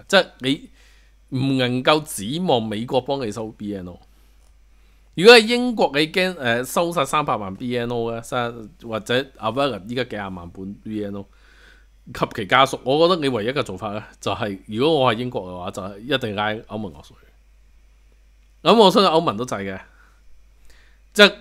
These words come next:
你點樣拉落水？當然我，我估可能有可能就係，呃，freedom of movement，英國人嘅 freedom of movement。嗱，大家依家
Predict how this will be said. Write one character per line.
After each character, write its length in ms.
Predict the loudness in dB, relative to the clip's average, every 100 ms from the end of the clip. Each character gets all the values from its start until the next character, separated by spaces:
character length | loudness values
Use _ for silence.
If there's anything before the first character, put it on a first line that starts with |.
| 2
你 100 | 2
點 180 | 4 2
樣 80 | 6
拉 140 | 8
落 160 | 8 4
水？ 140 | 0
當 140 | 0 2
然 160 | 0
我， 260 | 2 2 2
我 160 | 0 -2
估 320 | -2 0 0
可 280 | 2 2 2
能 80 |
有 120 | 0 0
可 100 | 2 0
能 80 | -2
就 80 | -6
係， 260 | -6 -8 -10 -14 -8
呃， 180 | -8 -6
freedom 360 | -2 2 2
of 200 | 2 -6 -4
movement， 720 | -2 -2 -4 -8 -8 -10 -16 -20 -20 -20 _ -20 -20 _ _ -8
英 260 | 0 2 4
國 180 | 0 -2
人 140 | -8
嘅 120 | -6 -2
freedom 240 | 0 2
of 120 | 0
movement。 520 | -2 -4 -6 -12 -10
嗱， 160 | -8 -2
大 140 | 0
家 140 | 4 2
依 140 | 4
家 180 | 4